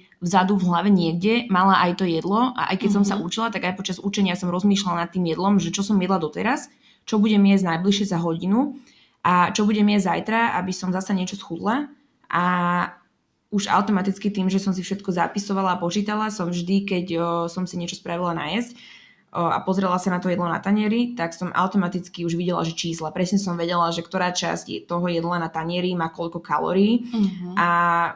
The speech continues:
Speaker 1: vážila som si každý gram, každý jeden. Ehm, a nejak proste to až tak skončilo, že som z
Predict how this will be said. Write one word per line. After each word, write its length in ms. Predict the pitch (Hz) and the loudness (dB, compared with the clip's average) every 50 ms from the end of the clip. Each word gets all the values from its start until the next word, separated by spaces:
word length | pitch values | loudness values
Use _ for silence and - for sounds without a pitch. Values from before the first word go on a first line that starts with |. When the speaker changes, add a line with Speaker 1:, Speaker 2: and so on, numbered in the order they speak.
| - _ _ | -12 _ _
Speaker 1:
vážila 380 | - 190 185 180 190 185 185 175 | -6 -2 0 0 2 2 0 0
som 120 | 175 185 | -2 -4
si 160 | 175 - 160 | -6 -6 -8
každý 320 | 165 - 170 175 175 175 180 | -6 -4 -2 -2 -2 -4 -4
gram, 320 | 165 156 147 135 143 170 185 - _ _ _ | -6 -4 -4 -4 -4 -4 -6 -8 _ _ _
každý 420 | - 170 160 175 165 165 165 160 | -6 -2 -2 0 0 -2 -2 -4
jeden. 560 | 151 - 160 160 170 190 202 196 202 202 202 - _ _ _ _ _ | -2 -2 -2 0 4 2 2 2 2 -8 -12 -16 _ _ _ _ _
Ehm, 1000 | _ - 170 170 170 170 170 170 170 165 165 165 165 165 165 165 170 175 175 180 _ _ _ _ _ _ _ _ _ _ _ _ _ _ _ _ _ _ _ _ _ _ - - _ _ _ _ _ _ _ _ _ _ _ _ _ _ _ _ _ | _ -4 -2 0 2 2 2 2 2 2 2 2 2 2 0 0 -2 -4 -6 -10 _ _ _ _ _ _ _ _ _ _ _ _ _ _ _ _ _ _ _ _ _ _ -20 -20 _ _ _ _ _ _ _ _ _ _ _ _ _ _ _ _ _
a 80 | - 175 | -2 0
nejak 400 | 175 175 180 202 233 254 247 247 | 0 2 2 2 2 2 0 0
proste 380 | - 240 226 220 208 - - 226 | -4 -4 -2 -2 -4 -2 -4 -4
to 180 | 208 214 214 202 202 202 202 - - - | -2 0 0 0 0 -2 -4 -6 -12 -8
až 260 | - 202 202 202 202 202 | -2 0 0 0 0 -2
tak 100 | 208 202 | -6 -6
skončilo, 680 | - - - 185 190 214 208 214 220 226 214 208 208 202 | -8 -8 -8 2 4 4 4 4 4 2 4 4 4 4
že 160 | 196 190 190 | 4 4 2
som 480 | 190 196 196 185 180 185 185 180 - - | 0 0 -2 -2 -2 -2 -4 -6 -8 -8
z 140 | 185 175 | -8 -6